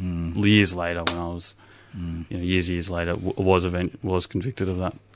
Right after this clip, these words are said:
Speaker 1: Yeah,
Speaker 2: um, of
Speaker 1: yeah.
Speaker 2: something along those lines. So,
Speaker 1: Mm.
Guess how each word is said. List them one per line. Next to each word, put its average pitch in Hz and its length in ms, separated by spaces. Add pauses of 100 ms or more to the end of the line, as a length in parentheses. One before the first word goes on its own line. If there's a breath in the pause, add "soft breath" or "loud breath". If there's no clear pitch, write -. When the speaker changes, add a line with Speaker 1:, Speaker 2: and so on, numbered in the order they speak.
Speaker 1:
Yeah, 92 100
Speaker 2:
um, 92 340
of 101 60
Speaker 1:
yeah. 87 80
Speaker 2:
something 95 300
along 92 180
those 92 240
lines. 107 260
So, 92 240
Speaker 1:
Mm. 87 480